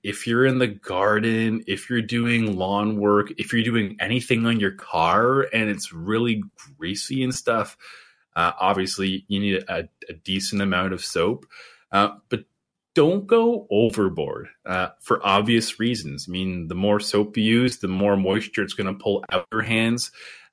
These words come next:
Um, and it can definitely dry out and irritate sensitive sk-, sensitive skin. So,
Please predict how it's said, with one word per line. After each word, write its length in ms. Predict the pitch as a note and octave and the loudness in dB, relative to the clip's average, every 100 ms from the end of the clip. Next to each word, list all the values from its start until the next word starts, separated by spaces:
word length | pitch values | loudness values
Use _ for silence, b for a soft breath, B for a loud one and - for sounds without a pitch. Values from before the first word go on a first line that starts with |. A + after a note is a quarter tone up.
| - | 0
Um, 600 | G2 G2 G2 F#2+ G2 - | 2 4 2 0 -4 -4
and 320 | G#2+ G#2 G#2 | 0 0 0
it 160 | G#2+ G#2+ | -2 -2
can 420 | A2 G2 F#2+ E2 _ | -4 -2 -2 -6 _
definitely 460 | - G2+ - G2+ F#2+ | 0 0 -2 -10 -10
dry 380 | F2 F2+ E2+ E2 | -6 0 0 0
out 200 | D#2+ D#2+ | -2 -4
and 160 | E2 F2 F2+ _ | -12 -12 -16 _
irritate 480 | F2+ E2+ - E2 D2+ | -10 -10 -8 -8 -6
sensitive 560 | - - F#2 F#2+ F2 E2 | -6 -4 -6 -6 -8 -8
sk-, 240 | - - _ G#2 | -10 -12 _ -20
sensitive 480 | - G#2 G#2 G2+ F2+ | -8 -4 -4 -4 -6
skin. 420 | - - E2+ C#2+ | -6 -8 -8 -6
So, 400 | - - G#2 F#2+ | -6 0 2 0